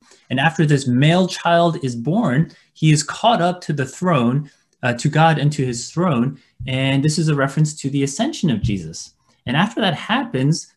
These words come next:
the woman flees into the wilderness for one thousand and two hundred sixty days. If you remember from last week, that number, one thousand two hundred sixty days, is a reference to a period of tribulation that takes place,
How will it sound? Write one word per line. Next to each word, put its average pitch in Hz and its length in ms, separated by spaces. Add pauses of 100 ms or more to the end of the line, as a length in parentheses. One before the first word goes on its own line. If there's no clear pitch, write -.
the 123 100
woman 165 360
flees 165 640
into 165 240
the 170 100
wilderness 135 480
for 127 360
one 180 260
thousand 156 420
and 117 240
two 165 260
hundred 143 460
sixty - 460
days. 120 480 (400)
If - 60
you 147 60
remember 170 200
from 170 160
last 170 260
week, 151 220
that 147 220
number, 165 260
one 147 240
thousand 156 340
two 151 120
hundred 151 160
sixty 160 320
days, 156 320
is 143 160
a 135 100
reference 175 520
to 147 220
a 127 120
period 180 480
of - 240
tribulation 147 720
that 123 200
takes - 280
place, 131 420